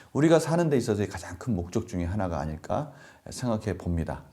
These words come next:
제가 기도하고 오늘 말씀 같이 나누도록 하겠습니다. 하나님 아버지, 감사합니다. 저희들 하나님의 뜻 가운데, 말씀 가운데 살기를 원합니다. 그것이 하나님께서 우리에게 주신 복이고 능력이며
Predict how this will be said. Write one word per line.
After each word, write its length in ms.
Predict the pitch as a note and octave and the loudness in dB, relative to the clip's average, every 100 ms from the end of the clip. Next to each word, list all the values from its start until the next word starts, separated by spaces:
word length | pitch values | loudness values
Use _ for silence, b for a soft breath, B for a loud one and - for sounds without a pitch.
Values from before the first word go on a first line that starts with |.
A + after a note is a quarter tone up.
| - | 2
제가 260 | C#3+ C#3 | 8 8
기도하고 600 | C#3 D#3+ D3 A2+ A2 - | 8 10 10 10 6 4
오늘 160 | - G2+ | 2 2
말씀 480 | F#2 E2+ - G#2+ D3 | 2 0 0 0 0
같이 260 | G2+ F2 | -4 -4
나누도록 540 | F#2+ F2 E2+ F2 A#2 - | -2 0 2 2 2 0
하겠습니다. 560 | A2 - E2 C2 C2+ - - b b | 0 0 -2 -4 -6 -10 -20 b b
하나님 320 | D#3 E3+ E3+ | 8 10 10
아버지, 260 | D3+ D3 | 10 10
감사합니다. 880 | C3 A#2+ B2+ C#3 A#2+ A2+ G#2 F#2 D2 | 8 6 6 6 8 10 10 10 6
저희들 640 | - A2 A#2 A2 G2+ D3 F3 | 4 6 8 8 6 4 0
하나님의 380 | A2 A2 A2 G2+ | 4 6 6 4
뜻 160 | B2+ | 2
가운데, 580 | - A2+ F#2 F#2 F2 E2 | 4 4 4 0 0 0
말씀 440 | - F2+ F#2+ B2 A2 | 2 0 2 2 2
가운데 380 | G#2 F2+ F2+ | 2 0 0
살기를 360 | F#2 A#2 B2 C3+ | 2 2 4 4
원합니다. 540 | A2+ D#2+ D#2+ D#2 C#2+ - B B B | 4 2 -2 -2 -4 -6 B B B
그것이 400 | - D3+ C#3+ C#3+ | 4 6 8 8
하나님께서 580 | C#3 C3+ C3 B2 B2 A2 | 6 8 4 6 4 4
우리에게 300 | G#2+ G#2 G2+ | 4 6 4
주신 400 | G2 F2+ - F#2 | 2 -2 0 -2
복이고 580 | F2+ A2 A2 G#2+ G#2+ C3+ | 2 2 4 2 2 -2
능력이며 680 | F2 G2+ A#2+ G2+ E2+ D#2 D2+ | 0 4 4 4 0 -4 -6